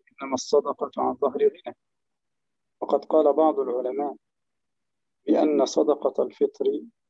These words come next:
صاع من طعام، يعني أربعة أمداد، فيمكن، آه، آه، يعني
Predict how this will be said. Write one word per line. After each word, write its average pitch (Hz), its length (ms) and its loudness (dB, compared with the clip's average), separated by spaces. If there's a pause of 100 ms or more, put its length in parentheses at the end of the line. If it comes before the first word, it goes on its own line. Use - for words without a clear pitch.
(600)
صاع 170 540 2 (180)
من - 100 -8
طعام، 139 340 0
يعني 135 180 2
أربعة 151 420 2 (140)
أمداد، 135 380 2 (960)
فيمكن، 185 680 2 (180)
آه، - 40 0
آه، 170 320 2
يعني 139 240 2